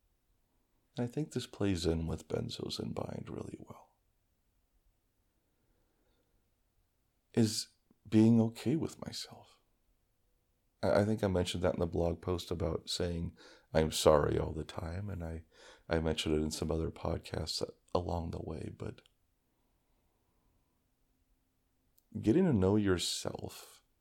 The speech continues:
figuring out who you are, and I don't mean this from, I think it's a different thing when you say it to somebody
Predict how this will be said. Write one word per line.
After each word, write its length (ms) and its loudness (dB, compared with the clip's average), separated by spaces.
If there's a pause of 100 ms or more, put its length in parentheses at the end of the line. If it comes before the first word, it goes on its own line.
(220)
figuring 340 2
out 80 0
who 100 -2
you 220 0
are, 140 -2
and 80 0
I 40 -2
don't 220 0
mean 240 -2
this 240 -2
from, 500 -2 (800)
I 40 -2
think 260 0
it's 140 -4
a 60 0
different 500 -2
thing 260 2
when 80 0
you 120 -2
say 220 -2
it 200 -4
to 80 -6
somebody 640 -4